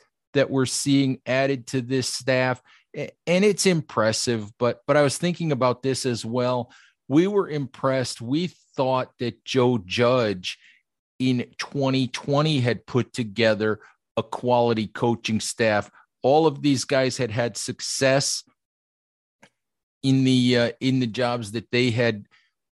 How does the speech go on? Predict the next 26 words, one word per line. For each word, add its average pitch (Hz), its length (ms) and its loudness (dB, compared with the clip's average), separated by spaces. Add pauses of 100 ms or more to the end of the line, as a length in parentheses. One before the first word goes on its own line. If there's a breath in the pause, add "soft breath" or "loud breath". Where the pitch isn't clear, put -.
(180)
previous 131 640 2
to - 100 -8
coming 147 580 -4
to 170 360 0
the 160 100 -2
Giants. 139 720 -4 (260 soft breath)
But 160 140 0
as 165 400 2
we 180 180 0
learned, 139 640 0
the 135 80 -4
problem 170 600 -2
with 165 220 -2
Judge's 151 400 0
coaching 135 460 -2
staff 120 520 0 (400 soft breath)
was 117 480 0 (140)
that 117 260 -2
there 117 120 2
was 110 220 -2
very 127 480 2
little 139 400 -2
N 127 180 0
F 123 220 -6
L 120 200 0
experience 123 840 -2